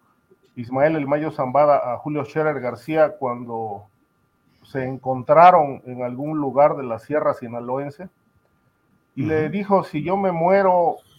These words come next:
Speaker 1: o me capturan, eh, todo seguiría igual. Palabras más, palabras menos". De tal suerte que, bueno, pues si los hijos del Chapo caen, yo creo que Sinaloa es mucho más,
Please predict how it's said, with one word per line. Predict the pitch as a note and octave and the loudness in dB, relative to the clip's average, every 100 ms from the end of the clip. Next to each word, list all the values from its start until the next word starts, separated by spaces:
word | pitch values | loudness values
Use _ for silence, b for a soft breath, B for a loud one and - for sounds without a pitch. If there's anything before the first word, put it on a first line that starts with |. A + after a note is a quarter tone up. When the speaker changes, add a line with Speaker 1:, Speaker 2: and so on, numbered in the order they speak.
| _ | _
Speaker 1:
o | C#3+ | -8
me | C#3+ | -6
capturan, | C3+ C#3 C3 - F#3 F3 D#3 - _ _ | -2 -2 -2 -4 0 0 -2 -12 _ _
eh, | C3 A2+ G#2+ _ | -18 -16 -18 _
todo | F3 F#3 E3+ | 2 2 0
seguiría | - C#3 B2+ C3 D3+ D3 | -4 -8 -8 -8 -6 -6
igual. | B2+ C3 D#3 B2 F2+ _ _ _ _ _ _ _ _ _ _ _ | -6 0 0 0 -8 _ _ _ _ _ _ _ _ _ _ _
Palabras | A#2+ C3 D#3 D#3+ D#3 | -2 4 4 6 2
más, | C#3 C#3+ D#3+ | 0 -2 -2
palabras | - C3 B2+ C3+ A#2 G#2 | -2 -4 -2 -4 -6 -10
menos". | F#2 _ _ _ _ _ _ _ | -20 _ _ _ _ _ _ _
De | C3+ | -10
tal | C#3 F#3 | 0 0
suerte | F#3+ G3 G3 F3+ | 2 0 0 -8
que, | D3+ | -8
bueno, | C#3+ D#3+ C3+ | -8 -6 -8
pues | - - | -12 -16
si | |
los | B2+ B2 - | -12 -12 -10
hijos | F#3+ F#3 | -8 -6
del | D3 B2+ | -6 -6
Chapo | D#3 D#3 D#3 A#2+ - | 0 0 0 -8 -2
caen, | D3+ D#3 E3+ E3 D3+ _ _ _ _ _ _ _ | 4 4 4 -6 -14 _ _ _ _ _ _ _
yo | C3 D3+ | -10 -4
creo | E3 E3+ | -4 -4
que | B2+ | -10
Sinaloa | - C3 B2+ D3+ D3+ | -12 -8 -4 0 2
es | C3+ | 0
mucho | C3+ C3+ C3 | -4 -12 -6
más, | C#3 D#3+ - | -2 -2 -4